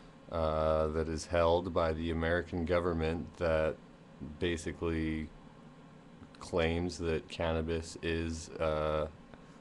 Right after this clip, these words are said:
or has anti-cancer properties.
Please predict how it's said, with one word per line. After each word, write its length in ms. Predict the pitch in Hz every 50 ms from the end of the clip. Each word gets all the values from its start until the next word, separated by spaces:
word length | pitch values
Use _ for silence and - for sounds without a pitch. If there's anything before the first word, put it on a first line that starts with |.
| - - -
or 220 | 90 92 87 85
has 580 | 85 87 98 101 95 87 82 82 80 87 87 -
anti-cancer 1120 | - 85 87 87 82 - 92 87 82 - 90 82 82 82 82 - 85 82 80 80 80 78 78 - -
properties. 720 | - - 92 92 95 - - 82 76 73 71 65 - -